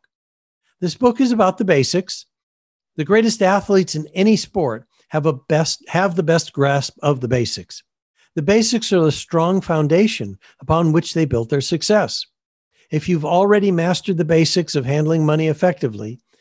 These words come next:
and you've created financial prosperity for yourself, then you can use this book to teach others how to do it, because it provides the twelve steps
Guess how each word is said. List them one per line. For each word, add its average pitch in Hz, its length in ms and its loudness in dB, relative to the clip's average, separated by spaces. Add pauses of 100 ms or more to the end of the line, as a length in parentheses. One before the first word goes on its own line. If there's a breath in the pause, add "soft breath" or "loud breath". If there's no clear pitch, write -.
(140 soft breath)
and 165 200 0
you've 180 220 -2
created 175 460 0
financial 175 460 0
prosperity 156 720 0
for 143 160 -8
yourself, 143 640 -2 (520)
then 196 160 0
you 220 140 2
can 214 180 0
use 214 240 2
this 220 180 0
book 220 260 0
to 208 100 0
teach 208 340 -2
others 185 360 2
how 139 160 0
to 127 100 0
do 117 240 -2
it, 123 140 -8 (500)
because 156 320 -2
it 160 120 -4
provides 147 520 0
the 135 100 -6
twelve 143 420 -2
steps - 440 -4